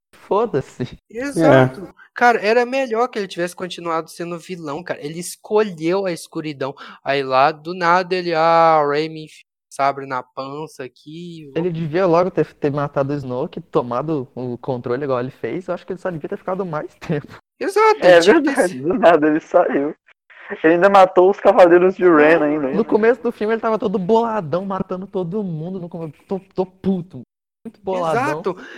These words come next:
Speaker 2: Ele tava na, no planeta que o,
Speaker 1: É.
Speaker 2: que o Anakin virou Darth Vader.
Speaker 1: É.
Speaker 2: Esqueci o nome do planeta, é.
Speaker 1: Mustafar.
Speaker 2: É, Mustafar. Ele tava em Mustafar lá pra conseguir aquele negócio pra achar o Palpatine.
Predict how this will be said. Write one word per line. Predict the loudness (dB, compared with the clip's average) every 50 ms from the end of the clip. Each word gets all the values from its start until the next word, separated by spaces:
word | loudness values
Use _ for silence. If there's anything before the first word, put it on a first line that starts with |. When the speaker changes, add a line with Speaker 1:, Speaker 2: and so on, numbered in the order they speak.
| -16 -2 4
Speaker 2:
Ele | 4 4 4 2 -4
tava | 0 4 6 6 8 6 4 4 0 -2
na, | -2 0 -2 -2 -2 -4
no | -4 -6 -6 -6 -6
planeta | -2 0 0 2 0 0 -4 -4 -6 -4 -4 -8
que | -8 -8 -12 -12 -10 -8 -6
o, | -6 -6 -6 -8 -8 -6
Speaker 1:
É. | -4 -2 -2 -2 -4 -6 -10 -20 _ _ _ _ _ _ -10
Speaker 2:
que | -6 -4
o | -4 -2 0 0 -2
Anakin | -2 -2 -4 -6 -8 -10 -10
virou | -8 -6 -4 -4 -2
Darth | -2 -2 -4 -4 -8
Vader. | -4 -2 -2 -2 -2 -2
Speaker 1:
É. | -4
Speaker 2:
Esqueci | -2 -4 -4 -6 -8 -12
o | -10
nome | -10 -10 -10 -10
do | -8
planeta, | -6 -6 -6 -6 -8 -10 -10 -10 -10
é. | -10 -10 -14 _ _ _
Speaker 1:
Mustafar. | -8 -8 -6 -2 -2 -2 -2 0 0 0 0 0 -4 -14 -20 _ _ _
Speaker 2:
É, | 2 4 4 4
Mustafar. | 2 -2 -8 -4 -2 -2 -2 0 -2 -2 -2 0 0
Ele | -2 -4 -4
tava | _ -4 -4 -2 -4 -6
em | -10
Mustafar | -10 -12 -14 -8 -6 -6 -6 -6 -4 -2 -2 -2 0
lá | 0 -2 -2
pra | -4 -8 -10
conseguir | -8 -10 -12 -12 -14 -18 -14 -10 -10 -10
aquele | -8 -8 -8 -8 -8
negócio | -8 -10 -6 -6 -6 -6 -6 -6
pra | -6 -6
achar | -6 -4 -6 -6 -6
o | -6 -6
Palpatine. | -6 -8 -8 -6 -6 -6 -6 -6 -8 -14 -18 -14 -14 -12 -12 -12 -14 -16